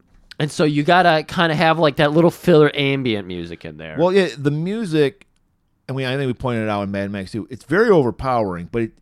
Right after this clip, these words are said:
Speaker 2: fits this movie.
Speaker 1: Yeah.
Speaker 2: Like, 'cause we, we learned that from Beyond Thunderdome, which had a traditional movie score, which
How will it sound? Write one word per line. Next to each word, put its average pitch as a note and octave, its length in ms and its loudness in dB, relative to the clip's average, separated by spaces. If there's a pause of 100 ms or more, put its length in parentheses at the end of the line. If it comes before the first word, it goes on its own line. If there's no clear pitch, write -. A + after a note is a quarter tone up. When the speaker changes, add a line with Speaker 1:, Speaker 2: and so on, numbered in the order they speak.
(280)
Speaker 2:
fits - 380 -4
this G2 240 -12
movie. E2 480 -14
Speaker 1:
Yeah. B2+ 180 2
Speaker 2:
Like, A2+ 220 -6
'cause D3+ 200 0
we, D#3+ 200 0 (140)
we D#3+ 120 4
learned G#3+ 360 2
that D3+ 160 0
from C3+ 200 -2 (280)
Beyond C#3+ 300 -4
Thunderdome, F3+ 440 0
which A2+ 120 -4
had C#3 120 0
a A#2 40 -6
traditional D3+ 680 -4
movie A2+ 240 -4
score, G#2+ 380 -4
which A2+ 220 -10